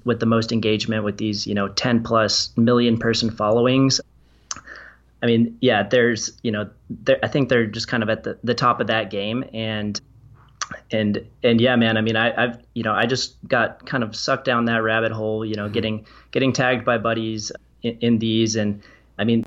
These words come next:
Speaker 1: they're, you know, they're hilarious. They can be offensive, but I think there's a lot of parallels between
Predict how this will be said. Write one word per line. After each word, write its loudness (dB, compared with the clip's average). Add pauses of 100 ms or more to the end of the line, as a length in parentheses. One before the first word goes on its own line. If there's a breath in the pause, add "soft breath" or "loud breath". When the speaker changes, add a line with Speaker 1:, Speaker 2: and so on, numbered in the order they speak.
Speaker 1:
they're, 2
you -4
know, 0
they're 2
hilarious. 2
They -4
can 0
be 2
offensive, -2
but 2
I 2
think -2
there's 2
a -6
lot 2
of 0
parallels 0
between -8